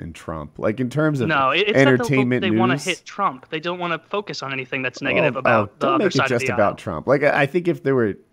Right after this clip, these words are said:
Speaker 1: recordings of Hillary Clinton dropping the N-bomb
Speaker 2: <laughs>
Speaker 1: coming out, that would be kind of interesting, too. People would talk about it,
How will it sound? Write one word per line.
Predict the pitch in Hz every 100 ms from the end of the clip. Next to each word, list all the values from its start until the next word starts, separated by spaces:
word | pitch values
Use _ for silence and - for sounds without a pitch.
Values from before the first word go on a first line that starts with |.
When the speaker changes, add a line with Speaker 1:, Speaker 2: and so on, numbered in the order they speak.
| _ _ _ _
Speaker 1:
recordings | 98 117 - 113 113 120 117
of | 101
Hillary | 87 107 104 98
Clinton | - 95 - 92
dropping | 90 85 98 90 82
the | 82 -
N-bomb | 87 90 92 104 113 -
Speaker 2:
<laughs> | -
Speaker 1:
coming | - 110 110 107
out, | 107 110 - -
that | 120
would | - 101
be | 101
kind | - 90
of | 85
interesting, | 85 80 87 - 82
too. | - 87
People | 76 113 107
would | 92 -
talk | 82 76
about | 76 76
it, | 76